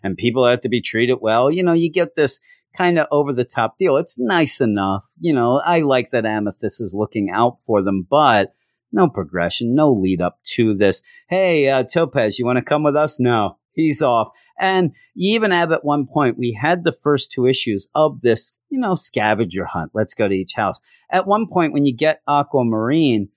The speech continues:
the Amethyst is just like, "Ah, I'm sick of asking people for help. Let's go." Now, out of nowhere, Aquamarine says,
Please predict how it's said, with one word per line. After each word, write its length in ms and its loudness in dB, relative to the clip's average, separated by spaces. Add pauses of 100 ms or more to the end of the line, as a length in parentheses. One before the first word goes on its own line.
(360)
the 100 0
Amethyst 640 0
is 80 -8
just 180 -4
like, 240 0
"Ah, 240 2
I'm 100 4
sick 320 -2
of 100 -2
asking 500 -2
people 420 -6 (100)
for 140 -4
help. 300 -2
Let's 260 -2
go." 320 2
Now, 440 -2 (120)
out 160 0
of 80 -2
nowhere, 320 2
Aquamarine 800 0
says, 520 -6